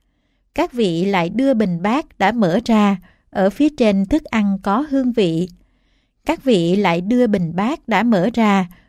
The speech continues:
ở phía trên thức uống. Các vị tự mình yêu cầu súp và cơm rồi thọ thực.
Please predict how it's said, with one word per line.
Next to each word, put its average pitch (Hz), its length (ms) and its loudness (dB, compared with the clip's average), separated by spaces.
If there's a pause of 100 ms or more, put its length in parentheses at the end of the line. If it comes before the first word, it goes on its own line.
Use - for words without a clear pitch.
(140)
ở 196 140 2
phía 294 200 2
trên 202 340 0
thức 262 240 -4
uống. 226 320 2 (960)
Các 339 200 -2
vị 185 380 2
tự 190 220 2
mình 196 360 2
yêu 269 160 0
cầu 190 280 0
súp 339 260 -2 (180)
và 190 200 -2
cơm 226 440 0 (400)
rồi 196 280 2
thọ 175 360 -4
thực. 196 200 0